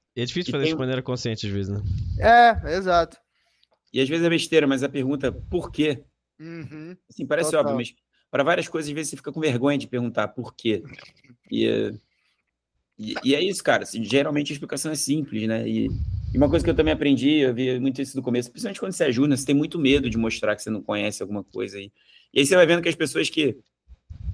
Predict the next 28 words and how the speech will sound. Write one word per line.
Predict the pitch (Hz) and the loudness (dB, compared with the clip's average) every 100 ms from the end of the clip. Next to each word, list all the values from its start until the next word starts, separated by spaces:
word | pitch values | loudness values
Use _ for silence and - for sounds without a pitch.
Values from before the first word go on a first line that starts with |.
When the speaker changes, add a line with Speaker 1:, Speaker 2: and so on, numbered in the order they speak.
| - | -2
Speaker 2:
eu | 113 | 2
adorava, | 131 147 143 143 123 | 4 6 6 4 2
assim, | 117 117 | -2 -6
isso. | 113 - - - | -8 -8 -14 -14
Cara, | - 113 | -8 -4
lá | 120 123 143 | -2 0 0
no | 147 | 0
Endeavor | 117 127 147 135 | 2 2 0 -2
com | 135 | -4
empreendedor | 123 127 113 107 143 156 120 | -2 -4 -2 -4 0 0 0
e | |
depois | 113 110 123 | -2 -4 -6
também, | 117 120 120 113 - 113 | -6 -4 -4 -4 -8 -14
enfim, | - 107 | -10 -6
nos | 107 | -4
outros | 123 123 | -4 0
lugares | 120 123 | 2 2
que | 123 | 0
eu | |
trabalhei, | 123 110 107 139 | 0 2 2 2
às | 143 | 0
vezes | 151 - | -4 -8
a | |
pessoa | - 170 | -6 -2
super | - 170 165 | -2 -2 -2
sênior, | - 139 151 147 | 0 0 2 2
ela | 143 | 0
vem, | 139 160 | 0 -4